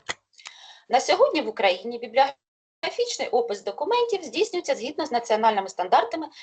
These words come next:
дсту гос сім крапка один дві тисячі шостого року, бібліографічний запис, бібліографічний опис, загальні вимоги та правила складання.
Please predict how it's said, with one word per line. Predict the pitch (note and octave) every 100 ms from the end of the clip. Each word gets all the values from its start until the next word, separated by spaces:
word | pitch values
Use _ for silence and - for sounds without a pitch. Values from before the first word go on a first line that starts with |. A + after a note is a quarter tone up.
| -
дсту | G3+ C4 C#4 - B3+
гос | G3 C#4 G#4+
сім | - D#4
крапка | F4+ B3 B3 - F#3+
один | F3+ D#4
дві | F#3+
тисячі | - C4 -
шостого | - A3 G3 - -
року, | F3+ F4+ - C#4+
бібліографічний | A3+ G3 A3 A3 A3 A#3 - D#3+
запис, | D#3+ C4 F#4+ E4+
бібліографічний | A3 F3+ F#3 G3 - A3 - -
опис, | - D4 C4+ - _ - - _
загальні | - A3+ A#3 A3 F#3+
вимоги | F#3 A3 D#4+ D#4
та | F3+
правила | - G#3+ A3 G#3+
складання. | - G#3+ G#3+ D3 - _